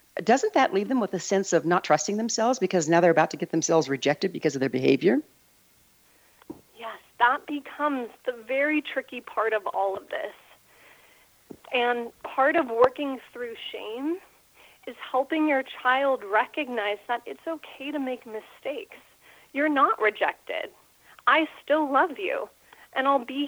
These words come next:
Speaker 2: here with you. I'm not going to leave you because you messed up on that one round. Let's take it as a growth experience and a learning experience.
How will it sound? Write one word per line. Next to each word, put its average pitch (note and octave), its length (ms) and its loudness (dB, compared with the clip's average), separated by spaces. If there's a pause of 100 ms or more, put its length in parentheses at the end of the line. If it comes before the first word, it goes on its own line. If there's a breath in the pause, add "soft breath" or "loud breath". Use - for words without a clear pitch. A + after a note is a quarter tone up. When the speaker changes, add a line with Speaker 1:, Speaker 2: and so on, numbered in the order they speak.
(120)
Speaker 2:
here D4 180 -4
with C4 300 -2
you. - 100 -6
I'm A#3+ 220 -6
not C4 260 0
going B3+ 280 -4
to A3 100 -4
leave A#3 280 -10
you G#3+ 160 -4
because C#4 540 -4
you A#3 140 -10
messed G#3 360 -6
up - 140 -4
on G#3 220 -4
that G3 180 -4
one G#3 240 -6
round. G#3+ 460 -4 (680 soft breath)
Let's D4 220 2 (120)
take D#4 220 -4
it D#4+ 80 -2
as C4+ 140 4
a A#3+ 80 2
growth A3+ 460 -2
experience B3+ 720 -4
and G#3 120 -6
a G3 80 -6
learning A#3 460 0
experience. - 600 -10